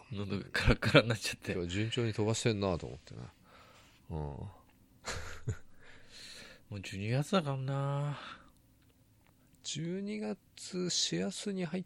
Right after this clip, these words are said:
Speaker 2: たこのテーマっつうかさ、お題っつうかさ。
Speaker 1: うん。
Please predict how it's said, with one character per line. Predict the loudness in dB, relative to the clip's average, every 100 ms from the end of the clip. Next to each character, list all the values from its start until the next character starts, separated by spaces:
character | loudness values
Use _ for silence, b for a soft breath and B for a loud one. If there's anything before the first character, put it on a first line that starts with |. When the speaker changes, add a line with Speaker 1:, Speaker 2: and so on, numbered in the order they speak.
| -6
Speaker 2:
た | -4 -4
こ | -2
の | -4 -4
テ | -2 0
ー | 0
マ | -4
っ | -12
つ | -18
う | -20
か | -18
さ、 | -18 -18 -20 -20 -20 -20 _ _ -20 _ -6
お | 0 2
題 | 2
っ | 0
つ | -6 -10
う |
か | -10
さ。 | -18 -20 -20 _ _ _ -20 _ _ -10
Speaker 1:
う | -8
ん。 | -8 -10 -14 -14 -16